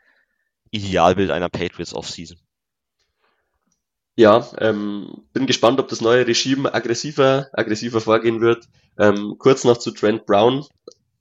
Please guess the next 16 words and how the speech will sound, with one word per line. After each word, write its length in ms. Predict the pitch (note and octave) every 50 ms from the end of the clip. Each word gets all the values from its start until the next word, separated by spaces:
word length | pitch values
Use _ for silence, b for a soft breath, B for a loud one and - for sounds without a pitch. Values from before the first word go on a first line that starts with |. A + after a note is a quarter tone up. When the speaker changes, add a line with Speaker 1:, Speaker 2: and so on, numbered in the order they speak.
| _ _ _ _ _ _ _ _ -
Speaker 2:
Ich 180 | A2+ G#2+ - -
würd's 340 | C#3+ E3 D#3+ - - -
verstehen, 540 | - - - A2+ A2 - - C3 C#3+ D#3+ E3+
wenn 140 | C3 C3 A#2+
man 140 | A#2+ A#2 A2+
Trent 280 | - B2 A#2+ B2 A#2+
Brown 260 | - A#2 A2 A2 A2 G#2+
hält, 460 | A2 A2 A#2+ C3 C3 B2+ _ _ _ -
allerdings 480 | - G#2 G#2+ G#2+ G2+ G#2+ G#2+ G#2 - -
nur, 180 | A2+ A#2 A2+
wenn 140 | G#2 C#3+ G#2
der 80 | G#2 G#2
Vertrag 400 | G2+ F#2 - G2+ F#2+ G2 G#2 G#2
auch 120 | G2+ G#2
dazu 280 | - - - - - -
passt. 560 | - - G2 G#2+ G#2+ - - _ _ - _